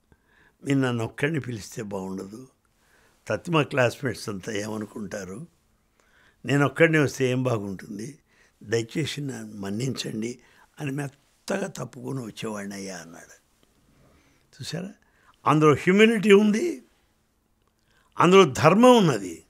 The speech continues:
అందులో న్యాయం ఉన్నది. చిన్నప్పుడు స్వామి ఆ టీచర్స్ గురించి చెప్పడం. అంతేనా? ఈ పిల్లలందరికీ లీడర్గా ఉండేవాడు.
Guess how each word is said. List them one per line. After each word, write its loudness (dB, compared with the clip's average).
అందులో 0
న్యాయం 2
ఉన్నది. -4
చిన్నప్పుడు -2
స్వామి -6
ఆ -14
టీచర్స్ -12
గురించి -16
చెప్పడం. -20
అంతేనా? 4
ఈ -2
పిల్లలందరికీ 2
లీడర్గా 0
ఉండేవాడు. -8